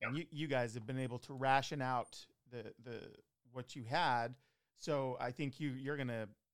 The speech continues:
Speaker 1: I think it's gonna do well for you as you kinda hit the ground because you've got new material and you'll, uh, you'll have, um, sounds like you've already got more material coming. But, uh, but let's rewind a little bit before we go forward, and,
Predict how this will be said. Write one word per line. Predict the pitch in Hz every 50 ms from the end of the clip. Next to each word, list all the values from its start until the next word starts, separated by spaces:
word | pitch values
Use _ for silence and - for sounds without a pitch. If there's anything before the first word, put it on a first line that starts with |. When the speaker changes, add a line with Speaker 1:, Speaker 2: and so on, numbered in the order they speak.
| _ _ _ -
Speaker 1:
I | 151
think | 233 - 226 220 220
it's | 190 -
gonna | 202 170 147 131
do | 107 156 147 143
well | 117 127 127 135 135
for | - - 131
you | 113 117 117 113 113 113
as | 107 107
you | 123
kinda | - - 127 113 107
hit | 98 123 123 120 -
the | 123
ground | 104 95 117 113 113 113 113 110
because | 104 107 - - 110 98 98
you've | 104 98 -
got | 110 95 -
new | 131 123 117
material | 117 110 - - 123 120 120 117 113 113 110 - _ _ _ _ _ _ _ _
and | 104 107 110
you'll, | 107 107 110 107 - _ _ _ _ _ 101
uh, | 101 101 101 101 101 95 - -
you'll | 120 110
have, | 95 117 120 117 113 113 113 104 104 - _ _ _ _ 113
um, | 113 113 110 107 107 104 - - _ _ _ _ _
sounds | 131 113 104
like | 107 -
you've | - 113
already | 113 113 113
got | 107 -
more | - 117 113 117
material | 113 110 101 - 127 113 101 98 - -
coming. | 131 127 123 110 104 107 - _ _ _ _ _ _ _ _ _ _ _ _ _ -
But, | 143 170 - -
uh, | 170 156
but | 139 185 185
let's | 233 247 - -
rewind | 311 277 202 202 196 190 196 190
a | 175
little | 160 151 156 165 170 160 139
bit | 131 127 117 - 113
before | 117 - - 147 139 135
we | 135 127 123 123 117 113 - _ - _ _ _ - 131
go | 120 131 123 117
forward, | - - - 165 170 160 156 127 110 107 - -
and, | - 123 120